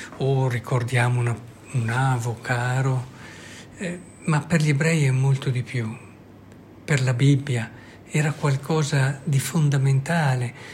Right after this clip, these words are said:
Il nome per gli ebrei rappresentava l'essenza stessa della persona, la sua natura,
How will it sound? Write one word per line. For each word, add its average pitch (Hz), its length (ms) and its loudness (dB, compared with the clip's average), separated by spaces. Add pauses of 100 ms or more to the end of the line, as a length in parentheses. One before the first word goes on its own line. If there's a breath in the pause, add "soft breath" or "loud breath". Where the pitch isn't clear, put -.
(180 loud breath)
Il 151 180 6
nome 190 300 8
per 139 180 0
gli 135 120 4
ebrei 180 400 4
rappresentava 139 760 2
l'essenza 165 840 4
stessa 208 460 4
della 170 360 6
persona, 147 840 2 (1000)
la 156 120 0
sua 180 260 4
natura, 151 640 4